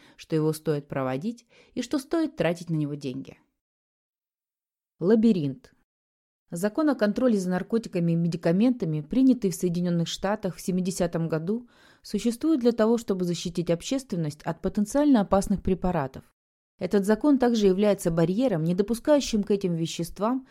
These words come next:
представителей клинической исследовательской общественности. Это лабиринт, через который должен пробраться любой, кто хочет провести исследование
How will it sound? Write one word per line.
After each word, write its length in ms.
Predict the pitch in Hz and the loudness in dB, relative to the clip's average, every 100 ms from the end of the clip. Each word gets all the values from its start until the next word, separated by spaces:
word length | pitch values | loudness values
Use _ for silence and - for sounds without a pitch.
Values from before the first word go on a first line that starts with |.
| - - _ | -20 -20 _
представителей 680 | 190 175 190 185 175 175 | -8 -2 0 0 0 -2
клинической 760 | 160 175 170 165 208 233 - 240 | -2 -2 0 0 0 -4 -4 -6
исследовательской 720 | 165 - 160 156 151 156 - 165 | -6 -4 -2 -2 -4 -8 -4 -4
общественности. 920 | - 147 143 - 139 131 - - - _ _ - - | -4 -8 -8 -12 -14 -14 -16 -20 -20 _ _ -20 -6
Это 220 | 175 190 | -2 2
лабиринт, 460 | 190 185 202 254 254 | 4 6 6 6 4
через 180 | 175 | -2
который 360 | 165 170 190 185 | -2 -2 2 2
должен 300 | 180 170 175 | 2 2 0
пробраться 500 | 180 170 175 170 190 | 0 0 0 0 0
любой, 340 | 175 170 226 | 0 2 0
кто 160 | 226 - | 0 -4
хочет 320 | - 160 151 | -2 -4 -4
провести 420 | - 156 151 - | -4 -4 -4 -6
исследование 680 | 151 - 165 196 202 190 160 | -6 -6 -4 -2 -2 -2 -6